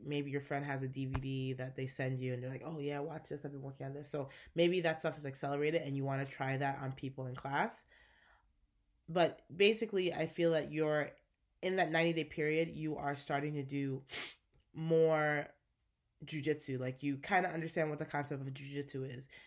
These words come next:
You know what submissions are. You're starting to kind of feel where your body's at, somewhat. So, yeah, I hope that makes sense. For me,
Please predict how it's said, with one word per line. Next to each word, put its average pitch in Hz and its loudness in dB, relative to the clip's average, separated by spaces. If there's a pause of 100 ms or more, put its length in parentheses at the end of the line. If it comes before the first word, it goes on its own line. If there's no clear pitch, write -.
(140)
You 165 -2
know 175 4
what 170 2
submissions 151 -4
are. 131 -6 (260)
You're 156 -6
starting 165 2
to 151 2 (520)
kind 202 2
of 196 -2
feel 180 2
where 165 6
your 156 2
body's 143 2
at, 135 -4 (440)
somewhat. 147 2 (920)
So, 139 -4 (180)
yeah, 196 6
I 170 4
hope 285 2
that 202 4
makes 147 -4
sense. - -12 (720)
For 277 10
me, 226 4